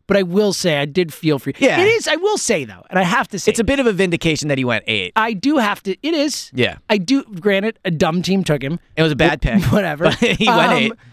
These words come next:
Speaker 1: I will say, though, let's, let's rewind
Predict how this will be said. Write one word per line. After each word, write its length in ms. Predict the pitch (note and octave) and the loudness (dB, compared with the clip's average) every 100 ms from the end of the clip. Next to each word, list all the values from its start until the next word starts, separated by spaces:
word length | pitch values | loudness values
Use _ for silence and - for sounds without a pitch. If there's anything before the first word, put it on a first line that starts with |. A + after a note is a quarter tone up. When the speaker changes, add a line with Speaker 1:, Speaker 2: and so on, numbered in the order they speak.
| _ | _
Speaker 1:
I 80 | A3+ | -2
will 220 | A3+ D4 | 0 -2
say, 240 | C#4 B3 G#3 | 0 0 0
though, 140 | D3+ | -2
let's, 360 | C3+ G#3 - - | 0 -2 -2 -4
let's 520 | G#3+ G#3+ G#3+ - - - _ _ _ _ _ | 0 0 0 -6 -8 -14 _ _ _ _ _
rewind 840 | F3 A#3+ B3+ A3+ E3 A#2 - - | 2 4 4 2 -2 -8 -16 -20